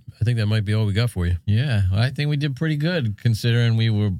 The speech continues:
Speaker 2: planning on having a guest today.
Speaker 1: Yeah, thanks a lot, uh, potential guest.
Speaker 2: Yeah.
Speaker 1: You really screwed us on this one.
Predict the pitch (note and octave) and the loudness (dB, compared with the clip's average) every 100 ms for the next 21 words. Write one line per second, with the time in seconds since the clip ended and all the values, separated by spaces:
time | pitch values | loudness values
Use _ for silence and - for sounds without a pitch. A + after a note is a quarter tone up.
0 | - B2 A#2+ A#2+ A2 G#2 G#2 A2 G#2 F#2+ | -4 0 0 2 0 2 2 0 0 0
1 | F#2 A#2+ - - E2+ F2 F2 F#2+ A#2 F2+ | 0 -2 -2 -4 0 0 0 0 0 0
2 | F2 F2+ A2+ G2+ G#2+ A#2+ D#2+ E2 - _ | -2 -2 0 0 0 -2 -4 -14 -18 _
3 | _ - D#2+ D#2 F#2 F#2+ F2 E2 F#2 D#2+ | _ -4 -4 -4 -2 -2 -2 -2 -2 -2
4 | - - _ G2+ G#2 F2 F2 E2+ _ F2 | -8 -14 _ 0 2 0 0 -4 _ -2
5 | E2+ - - - G2 E2+ D#2 E2 E2+ - | -2 -4 -10 -4 -2 -2 -4 -4 -4 -4
6 | - D2+ | -8 -14